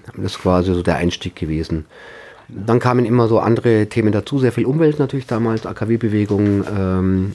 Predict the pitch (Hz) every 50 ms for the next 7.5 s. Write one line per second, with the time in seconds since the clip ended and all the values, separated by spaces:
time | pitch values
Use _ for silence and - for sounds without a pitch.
0 | - - - - 101 98 92 90 92 - 95 101 107 107 - 113 104 - - 98
1 | 92 92 - - - - - - - 98 92 90 87 90 90 92 92 98 - _
2 | - - - - - - - - - - - - 127 123 127 - - - - -
3 | - 131 127 - 117 104 104 - - 101 101 95 92 92 101 117 135 135 - -
4 | 110 101 101 90 87 95 - - 120 131 143 - - 110 - 98 95 101 101 95
5 | - - 101 - _ - - - - 95 98 - - - 98 95 92 95 - -
6 | - - - - - - - - - - - _ - 104 98 98 95 95 98 98
7 | 98 - - - - 151 127 113 98 92